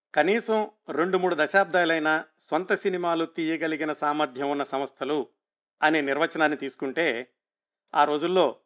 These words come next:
మద్రాసులోని ప్రముఖ స్టూడియోలు మోడరన్ థియేటర్స్, అది సేలంలో ఉండేదనుకోండి, ఏవిఎం, జెమిని, విజయవాహిని,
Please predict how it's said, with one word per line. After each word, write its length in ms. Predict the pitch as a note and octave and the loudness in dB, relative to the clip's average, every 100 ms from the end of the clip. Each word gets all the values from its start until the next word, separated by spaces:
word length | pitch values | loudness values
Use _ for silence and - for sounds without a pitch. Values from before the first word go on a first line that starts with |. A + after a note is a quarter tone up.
| _ _ _ _ | _ _ _ _
మద్రాసులోని 680 | C3 D3 G3+ A#3 G#3+ G3+ F#3 | -4 0 4 4 4 -2 -2
ప్రముఖ 380 | - D#3 G#3+ G3+ | -2 -4 -2 -2
స్టూడియోలు 640 | F3+ - D#3 D3+ D3 A#2+ - _ _ _ _ | -4 -4 -2 0 0 -2 -10 _ _ _ _
మోడరన్ 500 | B2+ C#3 F#3 F#3+ F3+ | -6 2 4 4 0
థియేటర్స్, 500 | B2+ C#3+ C3+ F#3+ - _ D3 | -2 -2 0 -2 -2 _ -4
అది 160 | C#3+ | -4
సేలంలో 420 | - D#3 D#3+ D3 | 0 0 2 0
ఉండేదనుకోండి, 720 | C3 B2+ A#2+ A2+ A#2+ A2 F3+ - _ _ _ _ _ D3+ | -2 -2 -4 -6 -8 -6 -6 -6 _ _ _ _ _ -2
ఏవిఎం, 540 | D#3+ D3+ C3+ F3+ D#4+ _ _ _ _ _ | 0 0 0 0 -2 _ _ _ _ _
జెమిని, 540 | - D#3 D#3 C#3 F3 D#4+ _ _ _ _ _ - | -4 -2 -2 -2 -4 -6 _ _ _ _ _ -12
విజయవాహిని, 880 | C#3 C3+ F#3 E3 C#3+ A2+ C3+ G3 | -10 0 2 4 2 0 -4 -6